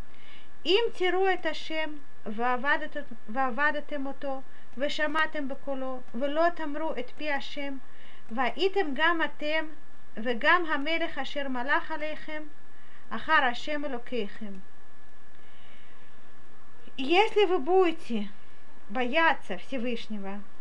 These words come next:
ועבדתם אותו, и будете служить ему, ושמעתם בקולו, и будете слушать голос его,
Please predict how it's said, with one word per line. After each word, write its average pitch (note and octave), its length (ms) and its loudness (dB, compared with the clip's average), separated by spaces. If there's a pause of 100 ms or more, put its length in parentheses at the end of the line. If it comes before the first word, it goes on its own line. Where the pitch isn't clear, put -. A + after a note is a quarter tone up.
(580)
ועבדתם B3+ 920 2
אותו, G3+ 280 -2
и G3+ 60 -2
будете D4 320 -2
служить C4 520 -2
ему, F#3+ 140 -2 (260)
ושמעתם D4+ 640 0
בקולו, G#3 360 0
и - 20 0
будете B3+ 280 -2
слушать C#4+ 460 -2
голос B3+ 280 0 (100)
его, F#3+ 240 -2